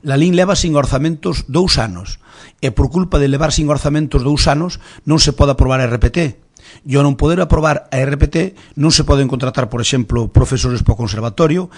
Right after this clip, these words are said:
que faltan dous, e presumiblemente vaise xubilar outro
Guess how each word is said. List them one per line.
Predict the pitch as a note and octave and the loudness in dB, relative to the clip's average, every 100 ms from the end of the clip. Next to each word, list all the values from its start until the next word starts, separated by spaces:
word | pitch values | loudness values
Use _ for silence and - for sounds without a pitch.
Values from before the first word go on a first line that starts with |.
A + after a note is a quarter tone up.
| - | -14
que | - | -8
faltan | A2+ C3 A2+ B2+ C3 | -2 -2 0 0 2
dous, | F#3 B2 - - - | 2 2 -4 -16 -14
e | - C3 | -6 2
presumiblemente | C3 - C#3+ C3+ C3+ F3 D3 | 2 2 0 0 0 -2 -2
vaise | B2 A#2 | -4 -4
xubilar | B2+ A#2 B2 B2 | -4 -4 -2 0
outro | D3 D3 A#2 A#2 A2 | 2 2 0 -6 -6